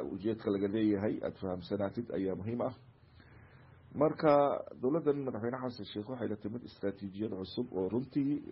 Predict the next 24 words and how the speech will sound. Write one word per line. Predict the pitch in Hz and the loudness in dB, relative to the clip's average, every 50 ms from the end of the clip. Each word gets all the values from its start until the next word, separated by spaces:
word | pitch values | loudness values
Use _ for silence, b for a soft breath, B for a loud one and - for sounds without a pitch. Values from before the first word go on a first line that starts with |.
| - 87 | -4 -4
ay | 90 85 | -4 -2
ku | - 85 | 0 0
ammaanan | 80 92 92 92 87 95 110 120 110 | 2 2 2 0 0 0 -2 -4 -2
tahay, | - 104 110 117 110 98 | 0 0 0 2 2 2
oo | 95 101 95 | 2 2 2
howlgallada | 98 95 95 98 104 110 120 135 117 104 80 B B B B B B B B B B - | 2 0 0 2 2 4 4 4 4 2 0 B B B B B B B B B B 2
oo | 143 - | 4 6
ay | 120 127 123 | 6 6 4
fuliyeen | - - 120 117 123 135 135 117 107 | 4 2 2 2 4 4 4 2 2
keliya | - - 117 131 131 117 95 90 | 0 -2 0 2 2 2 2 2
ciidamada | 95 101 107 107 117 113 107 85 | 2 0 0 0 0 -2 -2 -2
xoogga | 87 101 101 98 | -2 -2 -2 -2
dalka | 90 101 98 - 85 | -2 -2 -2 -2 -6
Soomaaliyeed | 82 - 82 85 90 87 87 92 101 110 113 104 98 | -6 -4 -4 -2 -2 -2 0 0 2 0 0 0 -2
maanta | 101 92 95 104 117 110 - 101 78 - | -2 -2 0 0 -2 -2 -4 -4 -2 0
ay | - 95 95 - - | 0 0 0 -2 -4
ka, | - - 170 190 170 B B B B B B B B B B B B - | 0 0 0 0 0 B B B B B B B B B B B B 0
yacni, | - 95 87 92 107 110 117 127 131 104 110 110 107 | 2 4 4 4 4 2 2 2 2 2 2 2 2
runtii | 110 123 123 117 - 117 110 | 2 2 0 0 -2 -2 -2
miisaan | 107 107 104 95 92 107 107 107 104 - - 78 | 0 -2 -2 0 2 4 4 4 2 -2 -6 -8
bateen | 92 - - - 110 120 127 123 - - - - - - - - - - - - | -8 -6 0 2 2 4 2 2 -4 -10 -14 -16 -16 -16 -20 -20 -20 -20 -12 -8
ama | 78 85 90 98 95 | -4 -2 -2 -2 -2
ka, | - - 127 139 - - | 0 4 4 4 4 4
yacni, | - 95 85 78 85 92 95 107 117 110 82 82 | 2 0 0 0 -2 -2 -2 -4 -4 -4 -6 -8